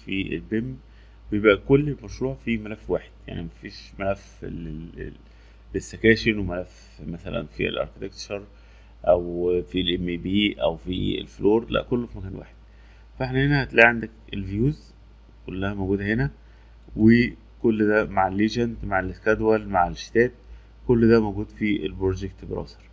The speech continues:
فلو جينا هنا نبص على الفيوز ودوست هنا هتلاقي هو مقسمهم لنا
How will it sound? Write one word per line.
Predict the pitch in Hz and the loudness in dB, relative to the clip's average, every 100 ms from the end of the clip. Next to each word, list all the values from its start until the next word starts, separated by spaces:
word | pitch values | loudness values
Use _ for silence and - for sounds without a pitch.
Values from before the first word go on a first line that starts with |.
| - - - - - | -20 -20 -20 -20 -4
فلو | 107 101 | 2 4
جينا | 113 135 143 | 4 2 2
هنا | 143 139 - | 0 -2 -8
نبص | 107 113 - | -10 -6 2
على | 98 95 | 2 2
الفيوز | 92 104 123 135 - - - - - - - - - - - - - - - - - - | -6 -4 -4 -4 -16 -20 -20 -20 -20 -20 -20 -20 -20 -20 -20 -20 -20 -20 -20 -20 -20 -14
ودوست | 101 110 - | -10 -8 0
هنا | 127 131 107 | 0 0 -4
هتلاقي | - 107 110 | 6 8 8
هو | 107 107 | 4 0
مقسمهم | - - 90 90 98 101 | -4 -10 -10 -8 -4 -4
لنا | 107 127 | -2 -2